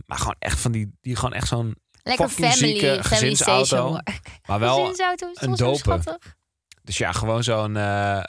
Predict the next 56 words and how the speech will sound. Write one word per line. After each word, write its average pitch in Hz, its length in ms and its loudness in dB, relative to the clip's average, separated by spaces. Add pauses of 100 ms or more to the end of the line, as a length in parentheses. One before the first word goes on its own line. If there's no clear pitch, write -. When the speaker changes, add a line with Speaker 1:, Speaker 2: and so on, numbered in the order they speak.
(180)
Speaker 1:
<laughs> - 220 -4
wat? 107 300 -2 (420)
Speaker 2:
Ik 427 160 -4
vind 370 40 -4
het 381 140 0
gewoon 359 160 0
schattig. 311 280 0
Je 269 80 -2
zegt, 233 160 -4
ja, 214 180 2
ik 208 80 -6
hoef 214 100 -8
geen 220 140 -4
Lamborghini, 208 400 -2
want 190 120 -4
dan 190 80 -8
voel 202 100 -10
ik - 80 -10
een 185 80 -4
mafkees. 175 380 -4
Maar 165 120 -4
ik 156 60 -12
wil 175 100 -6
gewoon 165 160 -6
een 156 60 -8
gezinsauto. 160 680 -6
Speaker 1:
Nee, 73 200 -6 (100)
is - 100 -8
gewoon - 160 -8
zo. - 80 -12 (520)
Speaker 2:
Vind - 220 -8
ik - 60 -4
schattig. - 360 -8
Speaker 1:
Ehm, 120 760 2 (160)
een 117 100 -2
Ford 143 320 0
Bronco 123 520 0
vind 101 160 -2
ik 101 140 -6
dope. 104 380 -2
Maar 76 160 -2
is 95 80 -4
niet 117 140 -2
echt 104 140 -2
een 110 80 0
gezinsauto. 104 440 -4
Maar 117 100 -2
die 131 80 -2
zou 156 120 2
ik 139 60 -6
dan 135 100 0
als 120 120 0 (360)
fun 143 260 -2
car 117 340 2
erbij 107 300 0
doen. 120 260 -6